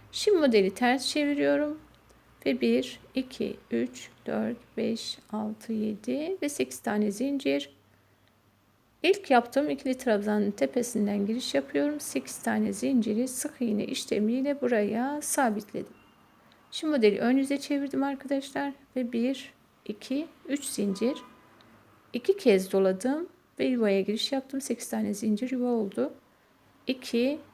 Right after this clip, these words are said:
iki ve iki çekip üçlü trabzan yaptım. Şimdi bir, iki, üç, dört, beş zincir.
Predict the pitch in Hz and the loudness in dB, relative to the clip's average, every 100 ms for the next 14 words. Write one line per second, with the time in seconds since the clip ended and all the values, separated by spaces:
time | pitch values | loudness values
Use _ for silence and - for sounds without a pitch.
0 | - - - 208 - - 262 311 - - | -20 -20 -12 -12 -10 -4 -4 -4 -12 -18
1 | - - - - 269 254 349 - - 294 | -8 -8 -8 -6 -6 -4 -6 -6 -4 -6
2 | - 254 233 233 226 190 - - 339 - | -2 -2 0 0 0 -2 -6 -10 -10 -12
3 | _ _ _ _ _ - 294 269 240 269 | _ _ _ _ _ -4 2 4 4 2
4 | 285 - _ - 262 262 - 220 226 - | 0 -12 _ -8 -8 -6 -4 -2 -4 -8
5 | - 233 262 - - _ _ - 208 233 | -6 -4 -4 -10 -20 _ _ -4 0 0
6 | 285 - _ - 254 254 - 214 196 220 | -2 -10 _ -2 -2 -2 -4 -2 -2 -2
7 | 277 | -4